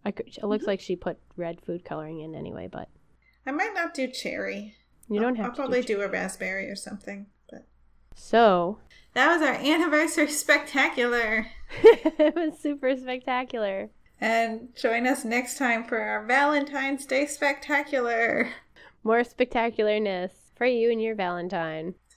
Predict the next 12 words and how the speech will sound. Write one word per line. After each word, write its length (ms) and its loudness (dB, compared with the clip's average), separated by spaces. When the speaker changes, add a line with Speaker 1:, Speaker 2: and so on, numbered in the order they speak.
Speaker 2:
Check 260 -6
us 380 0
out 240 -2
on 180 -4
Facebook 680 -4
for 140 -8
pictures 560 -6
of 320 -4
the, 440 -6
the 140 -20
fudge 580 2
and, 640 -12